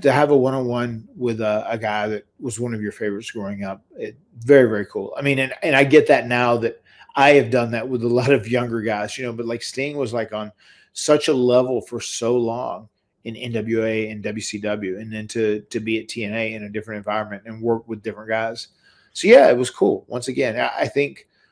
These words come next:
whenever, uh, you know, Adam Copeland just came in and he got to, to team with Sting and he got to, you know, to interact with Sting and do things. It was very cool to him. It's just very, it's,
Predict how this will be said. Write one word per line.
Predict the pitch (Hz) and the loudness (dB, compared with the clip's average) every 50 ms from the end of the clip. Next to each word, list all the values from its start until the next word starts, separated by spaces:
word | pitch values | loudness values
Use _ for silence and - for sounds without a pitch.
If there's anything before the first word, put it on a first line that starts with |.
| _ _ | _ _
whenever, | - 123 131 131 135 135 131 143 143 139 135 | -4 0 4 4 4 4 4 6 6 6 8
uh, | 131 131 131 127 131 127 127 - - | 6 6 4 4 2 0 -2 -4 -4
you | 151 127 | -6 -6
know, | 120 107 | -6 -6
Adam | - 127 127 127 120 | -6 -6 -6 -6 -2
Copeland | - 143 147 156 151 151 135 113 | 2 2 2 2 2 0 -4 -6
just | 107 101 - | -6 -10 -10
came | - 110 107 104 98 | -8 -8 -8 -8 -10
in | 98 95 98 98 98 | -12 -12 -14 -14 -12
and | 104 104 104 | -12 -12 -10
he | 104 113 117 117 117 113 | -8 -4 -4 -2 -4 -4
got | 110 120 113 110 - | -2 -4 -4 -4 -4
to, | - 120 110 104 | -4 -6 -6 -6
to | - - 123 | -8 -12 -12
team | 117 - 143 147 156 151 143 | -10 -8 -6 -6 -6 -6 -8
with | 127 107 - | -8 -8 -8
Sting | - - - 98 90 87 98 101 _ _ | -10 -12 -12 -16 -18 -18 _ _ _ _
and | 104 101 104 | -20 -18 -16
he | 107 107 | -10 -6
got | 117 117 - | -6 -4 -4
to, | 113 113 113 | -4 -6 -6
you | - 120 113 | -6 -8 -10
know, | 104 104 | -10 -10
to | 101 104 - | -12 -14 -12
interact | - 127 127 131 131 127 139 139 - - | -10 -6 -2 0 2 2 2 0 -2 -6
with | 120 107 | -10 -10
Sting | - - - 107 101 101 101 101 | -10 -8 -8 -8 -10 -10 -12 -16
and | 98 98 _ _ _ _ _ _ _ _ - | -18 -20 _ _ _ _ _ _ _ _ 0
do | 139 147 151 | 2 2 2
things. | 123 - - 107 101 | 2 0 -4 -2 -2
It | 131 123 131 135 | -2 0 0 0
was | 123 123 113 | -2 -2 -2
very | 104 110 123 127 139 143 | 0 2 4 6 6 4
cool | 139 - 131 120 | 4 4 2 2
to | 117 | 2
him. | 117 127 135 127 107 104 | 0 -2 -2 -4 -4 -6
It's | - 110 | -8 -8
just | - 131 117 - - 131 | -6 -6 -6 -8 -10 -12
very, | 131 120 131 139 147 156 160 156 | -8 -2 0 2 4 6 6 4
it's, | 147 147 147 - - | 4 0 -4 -6 -8